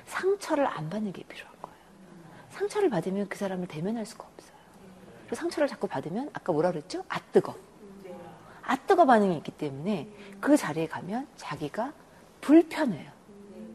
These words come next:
그래서 이 구절을 잘 기억해 주시길 바라고요.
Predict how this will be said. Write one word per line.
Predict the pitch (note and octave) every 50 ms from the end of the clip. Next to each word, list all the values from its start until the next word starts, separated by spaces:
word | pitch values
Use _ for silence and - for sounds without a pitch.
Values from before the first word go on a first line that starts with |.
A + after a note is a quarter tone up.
| - - - - - _ _ _ - - -
그래서 | - F3+ -
이 | F#3 F3+
구절을 | - E3+ - F#3+ F3+ F2 F#2 F#2+ F#2 - - - - - - - - - - - - - - - D#3+ -
잘 | - F3+ F3 D#3+
기억해 | - - G3 F3+ F#3 - G#3+ A3
주시길 | G#3 - E3+ D#3+ - - F#3+ F#3+
바라고요. | - - D3 D3+ D3+ - - D3 D3+ F3+ G3